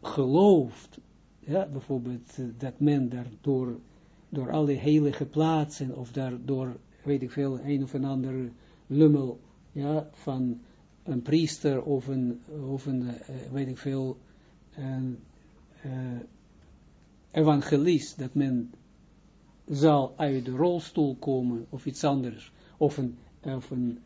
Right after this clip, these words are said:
eh, kanker zal, eh, bestrijden, terwijl de ander alleen maar rekent op,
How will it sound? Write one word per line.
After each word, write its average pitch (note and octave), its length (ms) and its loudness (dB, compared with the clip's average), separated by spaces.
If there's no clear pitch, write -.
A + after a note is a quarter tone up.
eh, D3 100 -12
kanker G3 640 2
zal, C3+ 480 0
eh, C3 500 -4
bestrijden, C3+ 720 2
terwijl C#3+ 380 2
de C3 180 -2
ander F3+ 480 4
alleen D#3+ 420 -2
maar C3+ 200 -2
rekent D3+ 540 -2
op, C3 300 -6